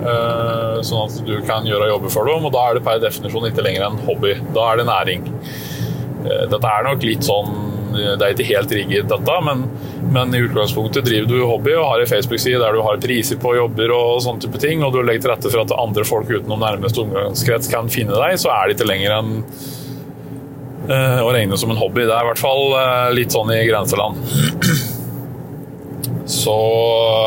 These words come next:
eh, og så heter det seg jo at en, eh, en,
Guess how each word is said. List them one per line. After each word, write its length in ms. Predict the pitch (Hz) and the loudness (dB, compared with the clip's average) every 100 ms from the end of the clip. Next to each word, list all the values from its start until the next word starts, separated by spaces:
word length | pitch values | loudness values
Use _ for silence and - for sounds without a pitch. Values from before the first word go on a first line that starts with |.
| 110 110 - - - - - 117 | 2 -2 -8 -8 -8 -8 -8 -6
eh, 320 | 107 98 101 104 | -4 -2 -4 -2
og 60 | 101 | 0
så 140 | 120 | 2
heter 240 | 120 98 95 | 2 2 0
det 60 | 95 | 2
seg 140 | 117 | 2
jo 100 | 117 101 | 4 2
at 180 | 101 - | 0 0
en, 300 | 107 107 107 107 | 2 2 0 -2
eh, 1300 | 104 104 104 101 - - - - - - - - - | -2 0 -2 -4 -10 -14 -14 -12 -12 -12 -10 -8 -4
en, 160 | - | -4